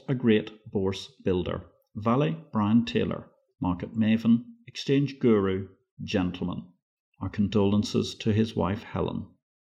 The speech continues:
In other sad news this week, uh, we learned of the death of the former president of the O-, Omaha Grain Exchange and the Minneapolis Grain Exchange, Merlin W. Mills, R I P.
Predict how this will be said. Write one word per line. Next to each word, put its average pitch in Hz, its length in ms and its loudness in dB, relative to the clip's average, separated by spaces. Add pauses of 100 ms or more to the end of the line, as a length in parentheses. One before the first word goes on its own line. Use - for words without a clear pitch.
(180)
In 127 120 8
other 117 180 6
sad 113 300 0
news 107 160 2
this 107 200 -4
week, 147 380 0
uh, - 280 -6
we 101 120 -4
learned 95 260 -4
of 101 120 -12
the - 80 -6
death 170 360 -4
of 107 280 -4
the 117 180 0 (220)
former 139 300 4
president 110 500 0
of 90 180 0
the 92 260 -4
O-, 98 220 -4 (260)
Omaha 107 680 0
Grain 95 340 0
Exchange 135 640 0 (960)
and 131 140 8
the 107 40 6
Minneapolis 113 580 2
Grain 87 340 -4
Exchange, 90 600 -8 (120)
Merlin 110 600 0
W. 107 480 -2
Mills, 92 520 -2 (280)
R 95 200 -2
I 127 120 2
P. 90 500 -2